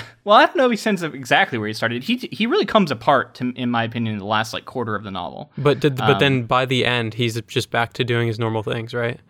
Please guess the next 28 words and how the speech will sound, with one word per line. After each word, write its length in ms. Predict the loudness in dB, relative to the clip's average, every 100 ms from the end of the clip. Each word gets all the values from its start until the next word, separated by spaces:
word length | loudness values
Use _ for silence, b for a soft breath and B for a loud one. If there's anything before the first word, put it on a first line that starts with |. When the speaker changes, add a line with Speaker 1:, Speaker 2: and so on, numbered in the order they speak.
| -2
Speaker 1:
Yeah, 280 | 4 6 8
I 100 | 6
guess. 440 | 6 4 0 -6 0
Um, 280 | 2 2 2
I, 160 | 0 2 0
I 80 |
didn't 160 | 0 2
know, 100 | 2
I 60 | 4
don't 140 | 4
know 60 | 2
if 80 |
he's, 340 | 0 -4 -6 0
I 140 | 0
feel 180 | 0 0
like 120 | -2
he 120 | -2 -6
completely 320 | -4 -4 -4
recovered. 560 | -6 -2 -2 -2 -6 -12 _
Speaker 2:
Mm-hmm. 220 | -2 0
Speaker 1:
I, 80 | 0 0
I, 120 | 0
I 40 |
think 220 | 0 -2 0
his 200 | -2 0
mental 240 | -2 -4
st-, 260 | -6 -12
de-, 140 | -10